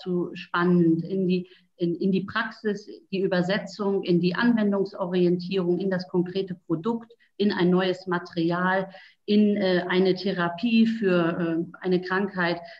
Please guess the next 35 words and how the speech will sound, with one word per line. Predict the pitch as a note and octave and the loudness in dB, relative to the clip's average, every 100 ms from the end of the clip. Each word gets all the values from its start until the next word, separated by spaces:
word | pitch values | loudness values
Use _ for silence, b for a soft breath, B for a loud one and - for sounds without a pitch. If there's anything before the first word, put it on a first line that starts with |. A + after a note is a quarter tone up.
| - | -8
das, | D#3+ - - _ - | -6 -6 -16 _ -12
äh, | E3+ | -8
macht | F3+ G3 - G3+ | -2 -2 -4 -4
den | F#3+ | -4
Reiz | E3+ F#3 F3+ - | -2 -4 -6 -8
aus. | E3 B2+ - | -8 -8 -10
Das | D#3 - | -18 -8
heißt, | D#3 D#3+ | -6 -6
die | - | -8
Grundlagenforschung | G#3+ C4 C4+ G3+ G3 F#3+ F#3+ F#3 F#3 F3+ - | 2 2 4 0 0 -2 -2 -4 0 -2 0
ist, | A3 - - | -2 -6 -8
wie | F#3+ F#3 | -4 -2
der | F#3 E3 | -2 0
Name | F3+ G3+ F#3+ | 0 0 0
sagt, | F3 F3 F3+ F3+ - - | 0 -2 -2 -6 -16 -6
die | G3 | -6
Grundlage | G3 C4 D#4 - C#3+ D3 D3+ D#3+ B B | 0 4 4 2 -2 0 -2 -6 B B
all | - F3+ F3+ | -2 0 0
dieser | F3+ F3 D#3+ | 0 0 0
Dinge. | D3 D#3+ E3 G3 F#3+ b | 2 4 4 2 -2 b
Und | - F3 | 2 2
jetzt | F3+ - | 2 -2
geht | G#3+ G#3 | -6 -6
es | G#3 | -6
aber | F#3 F#3 | -4 -2
darum, | F3+ F3 F3+ F#3 F#3 F#3 | 0 0 0 0 0 -2
äh, | E3+ | -2
den, | E3+ F3 E3+ | 4 4 4
den | F3 F3+ | 2 2
Gründergeist | F3 A3 B3 A3+ F#3+ F3 F#3 F#3+ - | 4 8 8 8 2 -2 -2 -4 -6
auch | F3+ F3 | -10 -12
zu | - F3 | -16 -8
wecken | F3+ F3+ F#3+ F3+ F3+ B B - | -4 -4 0 2 2 B B -2
und | F#3 F3+ - | 0 0 -2
auch | D#3+ D3+ E3 | -4 -4 -6